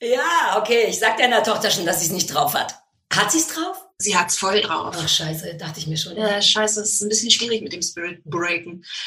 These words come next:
Speaker 2: Aber, nee, aber weißt du, was mir, was mir halt daran aufgefallen ist, dass ich dann dachte, was eigentlich sozusagen gar nicht existiert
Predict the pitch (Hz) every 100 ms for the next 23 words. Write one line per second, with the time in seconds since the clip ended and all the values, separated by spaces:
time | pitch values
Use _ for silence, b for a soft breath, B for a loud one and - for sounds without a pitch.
0 | B _ - 233 233 233 - 285 277 220
1 | 220 254 320 311 269 226 - - _ 208
2 | 220 233 220 202 202 190 190 185 185 277
3 | - 220 - 170 190 220 226 - 185 175
4 | 226 - - 233 208 220 - 269 294 B
5 | B B B _ _ _ _ - 208 220
6 | - 214 220 226 220 214 220 202 196 175
7 | 170 330 311 - 214 - 208 - - -
8 | 370 190 - -